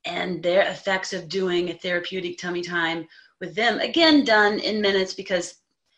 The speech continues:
people aren't sure how to measure it except in minutes. And that's kind of, we do need guidelines. We're time focused in our culture anyway,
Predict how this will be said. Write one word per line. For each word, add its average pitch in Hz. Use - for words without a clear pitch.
people 196
aren't 175
sure 175
how 175
to 170
measure 175
it 165
except 165
in 156
minutes. 147
And 160
that's 156
kind 156
of, 151
we 160
do 147
need 170
guidelines. 156
We're 156
time 156
focused 156
in 151
our 147
culture 151
anyway, 143